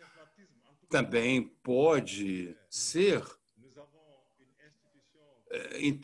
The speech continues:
em termos dos militares, por exemplo, nós somos uma instituição que é conhecida pela masculinidade e por sermos conservadores. Portanto, isso pode cons-, pode criar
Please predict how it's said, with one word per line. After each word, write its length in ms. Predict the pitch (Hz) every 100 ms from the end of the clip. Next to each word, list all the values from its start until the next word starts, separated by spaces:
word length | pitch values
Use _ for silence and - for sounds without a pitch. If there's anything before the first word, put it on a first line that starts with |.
| -
em 120 | 156 139
termos 300 | 185 156 127
dos 180 | 113
militares, 680 | 135 117 110 165 160 120 -
por 220 | - 135
exemplo, 680 | 117 95 160 185 135 123 101 - - -
nós 220 | 196 208
somos 340 | - 247 254 143
uma 160 | 143 135
instituição 920 | - 135 - - - 180 180 117 101 - - - -
que 320 | 170 208 -
é 100 | -
conhecida 760 | - 339 175 - - 208 185
pela 380 | - - 156 135
masculinidade 1500 | 110 107 131 135 - - 127 113 101 92 131 147 135 117 104
e 160 | 107 117
por 220 | - 160
sermos 580 | - 143 131 120 151 143
conservadores. 1300 | - 160 - 139 92 101 95 170 170 98 92 - - - - - - _ _
Portanto, 520 | 220 143 233 226 202
isso 440 | 190 220 202 185 139
pode 320 | 247 262 -
cons-, 340 | - 180 - - -
pode 240 | 208 196 -
criar 600 | 214 143 117 147 160